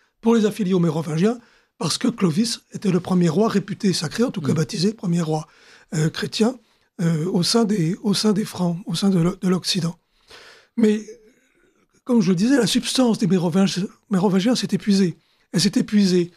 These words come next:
Speaker 1: je dirais, génétiquement, biologiquement. On avait de plus, de plus en plus de mal à avoir des, des garçons pour vous succéder, parce que les quatre cinquièmes des garçons à la naissance sont, ne survivent pas plus de dix ans.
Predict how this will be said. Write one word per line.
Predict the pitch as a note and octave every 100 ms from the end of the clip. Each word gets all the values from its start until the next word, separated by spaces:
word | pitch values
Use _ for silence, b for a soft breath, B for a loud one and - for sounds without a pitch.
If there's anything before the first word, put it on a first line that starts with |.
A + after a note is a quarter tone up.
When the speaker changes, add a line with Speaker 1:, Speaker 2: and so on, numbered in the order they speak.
| b b
Speaker 1:
je | -
dirais, | E3+ F3+ D#3+
génétiquement, | D3 A3 G#3+ - A#3+ C#4+ E4 _
biologiquement. | G3+ F#3 D#3+ E3 A3+ E4+ _ _ b b b b -
On | -
avait | D#3+ D#3+
de |
plus, | - E4+
de | -
plus | - D4
en | C#4+
plus | A#3+
de | G#3
mal | F3+ E3+
à |
avoir | D3+ E3
des, | D#3+ E3
des | F3
garçons | F#3 - G3
pour | F3
vous | D3+
succéder, | D3 D3+ F3+ D#4+
parce | - -
que | - - B B B B
les | E3
quatre | F#3
cinquièmes | - D#3+ A3
des | D#3+
garçons | D#3+ C3+ -
à | D#3
la |
naissance | D3+ D3 F3+ D#3+
sont, | - D#3 D#3 D3 b b _
ne | F3+
survivent | - D#3+ D#3+
pas | -
plus | - D3+
de |
dix | D#3+ F#3
ans. | F4